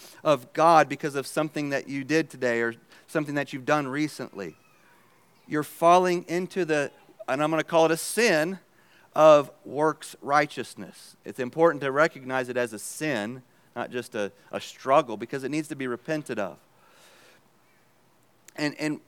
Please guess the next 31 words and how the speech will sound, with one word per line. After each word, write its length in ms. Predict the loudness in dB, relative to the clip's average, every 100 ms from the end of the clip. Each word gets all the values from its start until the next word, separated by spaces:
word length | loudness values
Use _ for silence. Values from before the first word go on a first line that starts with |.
| -20
what 280 | -6 0
I 100 | 2
mean 220 | 2 0 4
by 140 | 6
that 200 | 8 6
is 120 | 4
that 140 | -2 -4
the 100 | -2
root 280 | -2 -4 -2
cause 400 | 4 8 6 4
of 140 | -4
this 220 | -4 -4
works 520 | -4 2 2 0 -6
righteousness 960 | 0 2 2 0 -6 -8 -6 -6 -6 -16 _ -8
mentality, 680 | -6 0 2 2 0 -2 -6 _ _ _ _ -8
uh, 100 | -6 2
are 180 | 2 2
pride 720 | 0 2 6 6 4 0 -4 _ -4
and 140 | -4 -2
unbelief, 840 | -4 -4 -4 -2 -2 -4 -16 -20 _ _ _ _
whi-, 120 | -12 -8
which 200 | -6 -4
are 80 | -6
sins. 720 | -4 -4 -4 -4 -12 -20 -20 _ _ _ _ _ _ _ -10
Pride 420 | 2 6 6 4
says 300 | 0 0 0
that 160 | -2 -4
you 160 | -6
can 220 | -6 -6
perform 520 | -6 -6 0 2 2 0
deeds 520 | -4 -4 -4 -6